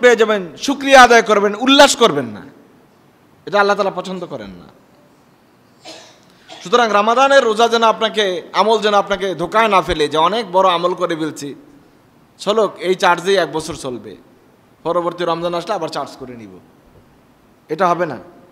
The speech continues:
বরং এটা হলো আপনার আমলের গোড়া কেটে দেওয়ার জন্য এটাই যথেষ্ট।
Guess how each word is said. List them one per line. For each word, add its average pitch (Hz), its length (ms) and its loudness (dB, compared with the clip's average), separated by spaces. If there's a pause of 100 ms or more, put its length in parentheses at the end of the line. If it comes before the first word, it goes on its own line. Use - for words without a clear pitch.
(640)
বরং 214 260 0
এটা 226 220 0
হলো 240 140 2
আপনার 208 380 0
আমলের 202 480 -2
গোড়া 180 380 2 (480)
কেটে 240 240 -2
দেওয়ার 208 280 2
জন্য 202 400 -6 (480)
এটাই 160 220 -6
যথেষ্ট। 120 400 -8